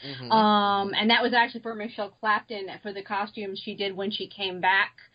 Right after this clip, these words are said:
Speaker 2: um, for the finale. Um, so that's, like, Cersei's, uh, Cersei's dress in the finale and
Speaker 1: Oh, yeah.
Speaker 2: Marjorie's dress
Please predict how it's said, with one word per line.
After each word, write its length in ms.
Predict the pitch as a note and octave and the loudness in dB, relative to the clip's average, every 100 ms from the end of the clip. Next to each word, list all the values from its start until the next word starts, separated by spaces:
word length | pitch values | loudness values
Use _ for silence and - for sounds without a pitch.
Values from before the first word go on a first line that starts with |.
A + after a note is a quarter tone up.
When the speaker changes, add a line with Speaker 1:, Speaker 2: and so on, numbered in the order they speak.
| _ - | _ -6
Speaker 2:
um, 600 | G#3 F#3 F3+ F3 E3+ E3+ | -4 -2 -4 -8 -10 -8
for 180 | G3+ G3 | -6 -4
the 280 | F3+ E3+ E3+ | -4 -4 -6
finale. 540 | F3+ F3+ E3+ C#3 C3 - _ - - | -4 0 0 -2 -8 -16 _ -10 -2
Um, 240 | F3+ E3+ | -2 -2
so 80 | F3 | -4
that's, 300 | F3 F3 - | -2 -2 -2
like, 220 | F3 E3+ - - | -4 -4 -10 0
Cersei's, 560 | G#3+ G#3+ G3+ F3+ F3+ F3+ | 0 0 -4 -6 -6 -2
uh, 460 | F#3 E3+ E3+ D#3 D#3 - - | 2 4 2 0 -4 -6 -2
Cersei's 340 | G3+ G3+ G3 | -2 0 -4
dress 300 | - G3 F3+ - | -2 2 2 0
in 180 | - F#3+ | -8 -6
the 80 | F#3 | -6
finale 680 | F#3+ F#3+ F#3 F#3 F#3 F3+ F3+ | -4 0 2 2 0 0 -2
and 460 | - F#3 F3 E3+ - | -2 -2 -4 -6 -2
Speaker 1:
Oh, 40 | |
yeah. 60 | F#3+ | 0
Speaker 2:
Marjorie's 460 | G3 G3 F#3+ G3 | 2 2 0 0
dress 500 | G3+ F#3+ F#3 F3+ - | 2 4 4 2 -8